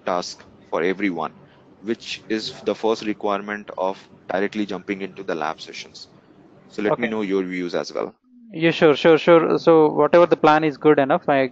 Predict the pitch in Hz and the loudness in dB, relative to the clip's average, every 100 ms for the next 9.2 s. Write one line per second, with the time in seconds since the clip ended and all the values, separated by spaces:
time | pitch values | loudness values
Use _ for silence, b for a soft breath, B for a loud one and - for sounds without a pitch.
0 | - 147 147 - 135 131 127 127 131 135 | -2 0 0 0 4 4 6 4 2 0
1 | - 139 135 139 151 143 147 139 156 160 | -2 -4 -2 0 -2 0 -2 -2 -2 0
2 | 156 147 143 156 156 139 139 143 139 151 | 0 -2 -2 0 0 0 -2 -2 -4 -2
3 | 143 131 135 143 151 143 135 127 139 139 | -2 0 2 2 2 -2 -4 0 0 0
4 | 131 139 - - B B B B B B | 0 0 -2 -20 B B B B B B
5 | B - 135 135 131 127 123 127 143 143 | B -2 2 2 2 0 -4 -6 -2 0
6 | 139 139 147 135 139 139 170 170 143 143 | 0 0 0 0 -2 -2 -4 -2 0 0
7 | 170 147 156 170 156 143 139 139 147 139 | -2 2 2 2 2 4 4 2 -4 -4
8 | 139 143 143 147 147 131 127 131 127 123 | -2 -2 -4 -4 -4 -4 -2 0 2 0
9 | 123 | 0